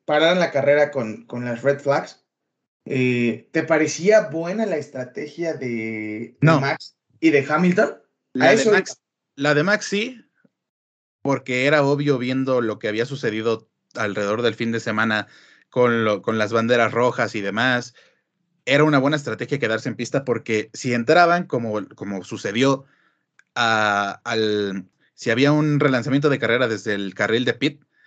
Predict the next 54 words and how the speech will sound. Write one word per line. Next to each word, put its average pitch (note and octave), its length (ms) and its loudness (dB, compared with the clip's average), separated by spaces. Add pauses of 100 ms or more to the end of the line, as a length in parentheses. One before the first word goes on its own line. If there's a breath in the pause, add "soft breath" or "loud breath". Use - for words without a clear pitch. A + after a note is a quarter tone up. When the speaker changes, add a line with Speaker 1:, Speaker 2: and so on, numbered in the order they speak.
(120)
Speaker 2:
e-, D3 300 -2
ellos F#3 260 4
iban F3+ 140 0
a C#3+ 40 2
poder C#3+ 200 0
cambiar D3 280 2
de C#3+ 100 4
neumáticos B2 520 -2
en A2+ 100 -6
el G2 80 -6
momento B2 380 -4
que - 120 -20
quisieran, A2 600 -4
eh, G2 560 -6
durante G2 380 -6
ese G#2+ 160 0
periodo G#2 360 0
de G2+ 80 -6
tiempo. B2+ 420 0 (680 soft breath)
Y G#2+ 140 -10
creo C#3+ 220 2
que D3 140 2
fue, C3+ 500 2 (200)
de C3+ 280 0
no G3+ 100 0
haber C#4+ 220 0
sido A#3 360 -2
por C3+ 340 -6
tantas F#3 400 0
pausas D#3+ 300 -2
que C3 80 -8
tuvo D3+ 160 0
la C3 120 2
carrera, A#2+ 280 -2
quizás, C#3+ 480 -6
ah, A2+ 180 -2
estaríamos C3 440 -2
hablando B2+ 400 2
de G#2+ 180 -2
otro B2 320 4
resultado. G2+ 580 -4 (340 soft breath)
Speaker 1:
De F3 100 -2
una F3 160 2
Speaker 2:
Pero A2 60 2
Speaker 1:
victoria D#3+ 340 -2
de C#3 60 0
Max, C3 420 -10
sí, B2+ 400 -10
yo C#3 160 -4
también F3+ 160 4
Speaker 2:
muy A#3 120 6
Speaker 1:
lo A#3 140 4
creo. - 0 -
Speaker 2:
probablemente, G#3+ 640 0